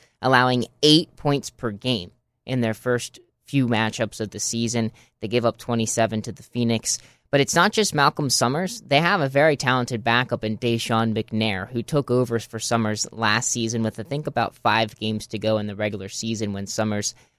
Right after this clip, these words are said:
had a season-ending injury. So beyond Summers, they have a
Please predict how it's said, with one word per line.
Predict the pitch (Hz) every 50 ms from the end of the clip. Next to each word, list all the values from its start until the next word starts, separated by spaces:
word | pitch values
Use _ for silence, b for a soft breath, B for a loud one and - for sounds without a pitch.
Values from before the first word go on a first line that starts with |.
| _ -
had | 117 104
a | 101
season-ending | - - - 110 107 104 107 104 101 101 98 95 98
injury. | - - 113 113 110 110 101 95 85 95 110
So | - - 127 113 104 - b b b b b b _ _
beyond | - 131 131 127 123 151 180 170 151
Summers, | - - 147 143 143 147 143 139 135
they | 123 117 127 131 147 165
have | 156 131 127 131 127 -
a | 110 107 104 104